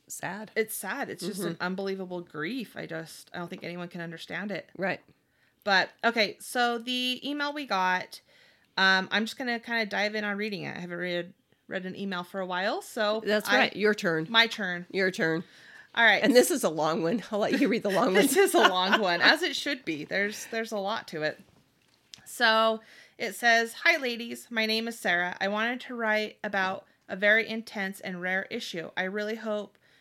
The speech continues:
Speaker 2: you can help me process this. Maybe this topic might help another listener, but I'm not sure how many other people can truly relate. F Y I, I have changed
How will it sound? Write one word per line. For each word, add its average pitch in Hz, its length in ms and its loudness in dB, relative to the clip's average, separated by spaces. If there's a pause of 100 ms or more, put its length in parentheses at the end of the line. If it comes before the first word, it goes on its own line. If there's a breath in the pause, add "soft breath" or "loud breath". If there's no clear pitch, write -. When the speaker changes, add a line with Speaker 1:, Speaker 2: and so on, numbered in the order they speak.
(100)
Speaker 2:
you 214 100 -6
can 208 160 -4
help 196 160 -8
me 202 100 -8
process 170 600 -10
this. - 360 -10 (400 loud breath)
Maybe 220 240 -2
this 226 220 -6
topic 226 460 -6
might 208 160 -6
help 226 200 -12
another 208 300 -4
listener, 247 640 -6
but 202 80 -2
I'm 196 180 0
not 202 220 -2
sure - 280 -4
how 226 200 -6
many 226 260 -6
other 208 200 -6
people 208 320 -10
can 196 180 -12
truly 180 360 -8
relate. 160 500 -12 (500 soft breath)
F 208 180 0
Y 233 180 2
I, 196 240 4
I 190 160 -2
have 190 180 -10
changed 202 420 -6